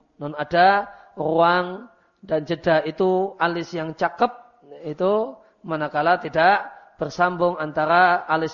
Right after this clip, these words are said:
yang kanan dengan yang kiri. Maka Nabi Shallallahu Alaihi Wasallam itu jelas, jelas, yaitu ada ruang kosong di antara dua alisnya. Karena dua alis Nabi itu tidak sampai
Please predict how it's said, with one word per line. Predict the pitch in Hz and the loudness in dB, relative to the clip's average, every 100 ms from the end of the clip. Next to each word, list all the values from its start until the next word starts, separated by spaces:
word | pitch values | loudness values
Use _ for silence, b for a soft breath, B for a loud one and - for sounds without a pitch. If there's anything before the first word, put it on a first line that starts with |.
| 156 | -6
yang | 151 | -2
kanan | 170 160 151 | -2 -2 -4
dengan | 143 143 139 | -6 -6 -8
yang | 127 | -6
kiri. | 139 135 135 - _ _ _ _ _ _ _ _ _ _ _ _ _ _ _ - | -6 -6 -10 -16 _ _ _ _ _ _ _ _ _ _ _ _ _ _ _ -8
Maka | 180 214 | -2 0
Nabi | 254 277 | 2 0
Shallallahu | 262 226 233 220 240 226 220 | 0 2 4 4 4 4 4
Alaihi | 190 196 190 | 4 4 2
Wasallam | 180 196 202 247 247 | 0 2 4 4 2
itu | 190 208 | -6 -6
jelas, | - 190 208 170 - - - _ _ _ _ _ _ _ _ | -2 4 4 4 0 -16 -20 _ _ _ _ _ _ _ _
jelas, | 156 165 214 - | -2 2 2 2
yaitu | 170 190 | -2 0
ada | 185 180 | 2 0
ruang | 180 175 170 208 | 2 0 0 0
kosong | 220 - 254 262 240 | 0 4 4 4 0
di | 196 | -2
antara | 180 175 185 214 - | -2 -2 0 0 0
dua | 170 165 | -2 2
alisnya. | 151 156 160 160 165 160 156 147 135 _ _ _ _ _ - | 4 2 -2 -8 -6 -4 -2 -4 -6 _ _ _ _ _ -8
Karena | 151 156 151 | -4 -2 -4
dua | 175 233 190 | 0 2 2
alis | 196 175 | 0 -4
Nabi | 190 247 196 180 | -4 -2 -2 -4
itu | 208 | -6
tidak | 202 180 175 | -8 -4 -4
sampai | 165 175 175 226 277 | -2 -4 4 6 6